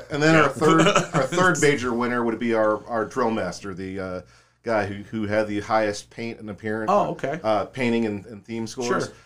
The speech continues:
Speaker 1: Um, and that was a longtime attendee, Phil Colon.
Speaker 3: Oh, Phil, yeah,
Speaker 1: Um,
Speaker 3: great dude
Speaker 1: he
Speaker 3: out of
Speaker 1: had
Speaker 3: Chicago.
Speaker 1: the, yeah, he had the Borderland Orcs army, um,
Speaker 3: Nice.
Speaker 2: Oh.
Speaker 1: with Stampa that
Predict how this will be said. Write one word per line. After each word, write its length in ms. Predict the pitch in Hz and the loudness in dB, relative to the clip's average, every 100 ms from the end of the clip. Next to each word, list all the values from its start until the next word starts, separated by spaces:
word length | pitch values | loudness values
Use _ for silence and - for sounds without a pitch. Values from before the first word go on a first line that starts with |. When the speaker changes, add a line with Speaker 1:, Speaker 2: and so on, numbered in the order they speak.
| _ - | _ -2
Speaker 1:
Um, 300 | 113 104 113 | 0 0 -4
and 140 | 123 117 | -6 -2
that 160 | 143 | 0
was 120 | 147 | 0
a 80 | 120 | 0
longtime 580 | 113 123 123 120 123 123 | 0 4 2 4 2 2
attendee, 380 | 113 113 107 104 | 2 0 -2 -2
Phil 240 | 92 117 107 | -2 -2 -2
Colon. 520 | - 110 113 143 160 - | -2 0 0 -2 -8 -4
Speaker 3:
Oh, 140 | - | 0
Phil, 320 | - 254 220 - | 2 4 4 2
yeah, 140 | 110 | 0
Speaker 1:
Um, 60 | 104 | 2
Speaker 3:
great 200 | 160 175 | 0 0
dude 120 | 139 139 | -2 0
Speaker 1:
he 20 | |
Speaker 3:
out 40 | |
of 60 | 127 | 4
Speaker 1:
had 180 | 135 131 | 6 8
Speaker 3:
Chicago. 260 | 170 139 | 6 4
Speaker 1:
the, 240 | 117 113 - _ - | 0 -2 -6 _ -8
yeah, 160 | 131 107 | -4 -2
he 60 | |
had 100 | 123 | -2
the 60 | 110 | -2
Borderland 520 | 123 123 123 117 110 | 0 2 2 0 0
Orcs 360 | 120 120 117 127 | -2 -6 -2 -2
army, 300 | 127 131 135 | -2 -4 -6
um, 300 | 120 110 104 | -8 -6 -2
Speaker 3:
Nice. 200 | 175 - | -2 -2
Speaker 2:
Oh. 360 | 95 95 78 - - | -2 -2 -4 -8 -10
Speaker 1:
with 220 | 107 87 | -10 -8
Stampa 720 | - 127 120 123 131 127 123 | -6 0 0 2 2 2 2
that 200 | 110 104 | -2 -6